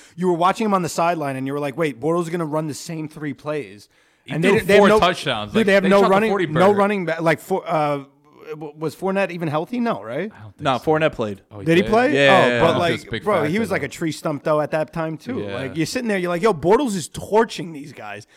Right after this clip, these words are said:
Speaker 1: And, like, Steelers had the top five defense at a time. Like, I mean, they have a top five defense every year, but
Speaker 2: Yeah.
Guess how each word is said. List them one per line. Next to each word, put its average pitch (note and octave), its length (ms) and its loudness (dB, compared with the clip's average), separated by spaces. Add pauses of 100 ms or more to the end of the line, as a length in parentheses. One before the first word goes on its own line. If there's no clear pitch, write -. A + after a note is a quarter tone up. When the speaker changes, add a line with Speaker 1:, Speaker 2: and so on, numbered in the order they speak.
(160)
Speaker 1:
And, D#3 160 -4
like, D#3+ 160 -2
Steelers G3+ 380 0
had F3+ 80 -6
the D#3+ 80 -8
top D#3 260 -2
five D#3 240 -2
defense C#3+ 360 -12
at C3+ 100 -12
a - 20 -20
time. C3 320 -14
Like, C3 180 -14
I C3+ 60 -8
mean, D#3+ 160 -2
they E3+ 80 -2
have D#3+ 80 -2
a C#3+ 60 -12
top B2+ 200 -8
five A#2 160 -12
defense G#2+ 320 -14
every F#2+ 160 -16
year, A#2+ 200 -12
but G2 180 -12
Speaker 2:
Yeah. E2+ 80 -20